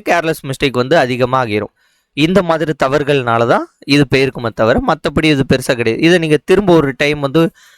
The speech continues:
எக்ஸாம் எழுதும்போது இது சரியாகிரும். மு-, ரொம்ப ரொம்ப முக்கியமான ஒரு விஷயம் அப்படிங்கிறது என்னன்னா, இப்ப நான் சொல்லக்கூடிய ஒரு விஷயம்தான். நீங்க இது எல்லாத்தையும் பண்ணணும். ஸ்கூல் புக்ஸ் வாங்கணும், நோட்ஸ் எடுக்க தெரிஞ்சுக்கணும், அதுக்கப்புறம் ஒரு சில ஸ்ட்ராட்டஜியை போடணும், அ, டெஸ்ட்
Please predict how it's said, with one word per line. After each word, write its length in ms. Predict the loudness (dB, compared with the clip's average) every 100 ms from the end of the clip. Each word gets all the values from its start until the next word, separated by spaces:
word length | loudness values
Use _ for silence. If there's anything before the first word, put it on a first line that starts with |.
| _
எக்ஸாம் 420 | -2 0 0 0 0
எழுதும்போது 380 | -2 0 2
இது 220 | 4 2 2
சரியாகிரும். 460 | 0 0 -2 -4 -8
மு-, 140 | -6 -2
ரொம்ப 340 | 0 0 0
ரொம்ப 260 | 0 2 -2
முக்கியமான 540 | -2 -2 -2 0 0
ஒரு 160 | 0 0
விஷயம் 380 | -2 -2 0 0
அப்படிங்கிறது 500 | -2 -2 -2 0 0
என்னன்னா, 260 | 0 0 0
இப்ப 260 | 0 -2
நான் 120 | -2
சொல்லக்கூடிய 500 | 0 2 2 2 2
ஒரு 140 | 0 -2
விஷயம்தான். 520 | -2 -2 -2 -2 -4 _ _ -20 -20 _ _ _ _ _ _ _ _ -10
நீங்க 200 | -2 0
இது 200 | 2 2
எல்லாத்தையும் 380 | 2 0 0
பண்ணணும். 280 | 0 -2 -2
ஸ்கூல் 300 | -4 0 2
புக்ஸ் 240 | 2 0 0
வாங்கணும், 400 | 0 0 -4 0
நோட்ஸ் 220 | 0 2
எடுக்க 380 | -2 -2 0 0
தெரிஞ்சுக்கணும், 480 | 0 0 0 0 -2
அதுக்கப்புறம் 520 | -4 -2 0 0 2 2
ஒரு 140 | 2
சில 180 | 0 0 0
ஸ்ட்ராட்டஜியை 400 | -4 -2 -2 0 2
போடணும், 460 | 0 0 0 0 -2 _ _
அ, 140 | 0 2
டெஸ்ட் 280 | 0 0